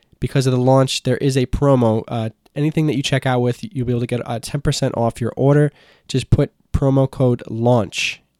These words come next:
in the checkout box at the end, and you can get ten percent off that order. So, guys, thank you so much for checking it out and for supporting the show. Today, I have on Kelly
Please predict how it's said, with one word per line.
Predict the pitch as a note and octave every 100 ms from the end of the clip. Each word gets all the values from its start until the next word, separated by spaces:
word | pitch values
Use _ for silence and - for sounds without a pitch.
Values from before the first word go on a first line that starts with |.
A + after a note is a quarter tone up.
| _
in | B2+ A#2+
the |
checkout | - C3 A#2 A#2+ G#2+
box | A2+ A2 -
at | A2+
the | G#2 -
end, | C#3 C#3
and | -
you | A2+
can | A#2
get | A2 A2+
ten | - B2+ B2
percent | - A2+ G#2+ -
off | A2 G#2+ - - _ _ _ _ _
that | A2 -
order. | G#2+ G#2
So, | G#2 A#2
guys, | B2 A#2 A#2
thank | B2+ B2
you | C3
so | - C#3
much | C3+ C3 -
for | - A#2
checking | - C#3 D3 C#3
it | B2
out | A#2+ A#2+ -
and | A2+ A2 - _ _ _ _ _ -
for | A#2 A2+
supporting | B2 - A#2+ A#2 A2 A2+ _ _
the | A2+
show. | - G#2 G2 - _ _ - - - -
Today, | D3+ D3+ E3+
I | C#3+
have | C#3 C#3
on | C3+ C3 B2 C3+ -
Kelly | - D3+ C#3+ D3+